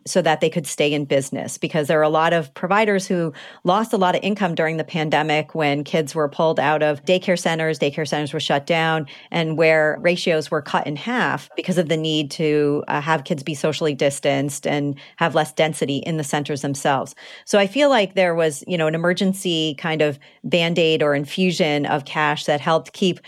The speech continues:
some of these providers afloat, but really didn't even begin to touch the larger issues that we have faced over decades about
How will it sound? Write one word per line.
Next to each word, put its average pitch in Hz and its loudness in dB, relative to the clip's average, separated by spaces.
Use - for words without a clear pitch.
some 180 0
of 175 0
these 165 -4
providers 151 0
afloat, 214 2
but 156 0
really 208 4
didn't 214 0
even 185 -2
begin 175 -2
to 165 -8
touch 190 -2
the 165 2
larger 170 2
issues 151 -2
that 147 2
we 160 -6
have 147 -4
faced 165 -4
over 160 0
decades 147 0
about 156 2